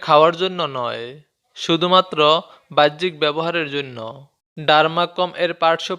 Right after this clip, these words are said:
প্রতিক্রিয়া, ত্বকের জ্বালাপোড়া, চুলকানি, অস্বস্তি ও চামড়ার শুষ্কতা হতে পারে। গর্ভাবস্থা ও স্তন্যদানকালে, গর্ভাবস্থা ও স্তন্যদানকালে ব্যবহারের নিরাপত্তা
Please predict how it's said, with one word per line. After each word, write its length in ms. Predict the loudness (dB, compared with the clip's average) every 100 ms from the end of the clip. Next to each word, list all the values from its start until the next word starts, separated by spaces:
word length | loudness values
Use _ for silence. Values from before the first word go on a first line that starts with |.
| -8
প্রতিক্রিয়া, 640 | -10 -12 -12 -6 -4 -4 -6 -12 -20 _ _ _ _ _ _ 2
ত্বকের 340 | 2 4 2 4
জ্বালাপোড়া, 580 | 4 4 2 -2 0 0 0 -8 _ _ -8
চুলকানি, 640 | -6 -4 0 0 0 -6 -6 -10 _ _ -4
অস্বস্তি 520 | -2 -4 -8 -8 -6 -4 -4
ও 20 | -2 0
চামড়ার 380 | 0 0 -2 -2
শুষ্কতা 480 | -8 -10 -6 -4 -2 -4
হতে 200 | -6 -6 -4
পারে। 260 | -2 -4 -8 -16 _ _ _ -4
গর্ভাবস্থা 840 | 2 4 4 2 2 -2 0 4 4
ও 20 | 4 0
স্তন্যদানকালে, 880 | -4 -6 -6 -2 -2 -2 -4 -4 -6 -10 -16 _ _ _ _ _ _ _ _ _ 0
গর্ভাবস্থা 800 | 4 6 6 4 0 -2 0 2 4
ও 20 | 2 0
স্তন্যদানকালে 840 | -4 -8 -4 0 0 0 -2 -2 0 0
ব্যবহারের 480 | 0 0 0 0 0
নিরাপত্তা 580 | 0 -2 0 -4 -4 -4